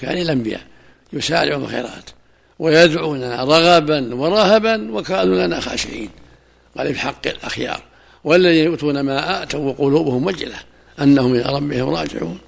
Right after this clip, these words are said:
أولئك يسارعون في الخيرات وهم لها سابقون". الإيمان الصادق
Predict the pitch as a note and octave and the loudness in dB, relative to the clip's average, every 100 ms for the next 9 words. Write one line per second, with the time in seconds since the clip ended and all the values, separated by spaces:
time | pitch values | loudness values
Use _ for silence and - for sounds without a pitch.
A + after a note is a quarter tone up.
0 | _ C3+ C3 C#3 C#3+ C#3 C3+ B2+ B2+ B2 | _ -4 -2 0 2 2 0 -2 -4 -4
1 | C#3 C#3 C#3 C3+ B2+ B2 C3 A#2+ B2+ C#3 | -2 0 2 2 0 -2 -4 -4 -6 -6
2 | G3 F#3+ D#3+ F3 D3+ D3 - D#3 C#3+ - | -4 -2 -2 -2 -4 -8 -10 -12 -14 -14
3 | F2+ - _ _ _ _ _ - C3+ D3 | -14 -16 _ _ _ _ _ -16 -10 -6
4 | C#3+ - F3 G3 D#3+ | -4 -4 0 0 -2